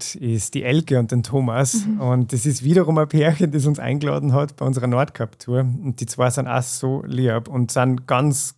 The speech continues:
Speaker 1: krasse Radreisende. Also sie machen immer kürzere Trips, aber ganz, ganz viel. Und zwar dieses Jahr, glaube ich, steht bei denen an, dass sie nach Marokko fliegen.
Speaker 2: Ja, aber ich hab, äh, mit dem Thomas geredet und sie waren schon öfters in Marokko.
Speaker 1: Okay, ja.
Speaker 2: Aber diesmal wieder.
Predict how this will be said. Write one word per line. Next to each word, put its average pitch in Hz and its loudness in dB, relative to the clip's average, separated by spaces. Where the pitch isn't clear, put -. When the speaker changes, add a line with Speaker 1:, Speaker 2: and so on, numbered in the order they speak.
Speaker 1:
krasse 131 -2
Radreisende. 117 -2
Also 117 -4
sie 123 -2
machen 135 2
immer 131 2
kürzere 156 -4
Trips, - -6
aber 120 -2
ganz, 143 -4
ganz 127 0
viel. 127 2
Und 123 0
zwar 123 2
dieses 160 2
Jahr, 180 2
glaube 165 -2
ich, 147 -2
steht 147 -4
bei 143 -2
denen 135 2
an, 123 0
dass 120 -4
sie 131 -2
nach 120 -2
Marokko 120 0
fliegen. 107 -8
Speaker 2:
Ja, 220 -4
aber 220 0
ich 226 2
hab, 233 -4
äh, 220 -2
mit 220 4
dem 220 2
Thomas 226 0
geredet 226 0
und 214 0
sie 214 -4
waren 214 2
schon 208 0
öfters 208 -4
in 208 0
Marokko. 202 -2
Speaker 1:
Okay, 117 2
ja. 113 -2
Speaker 2:
Aber 214 0
diesmal 220 0
wieder. 233 -2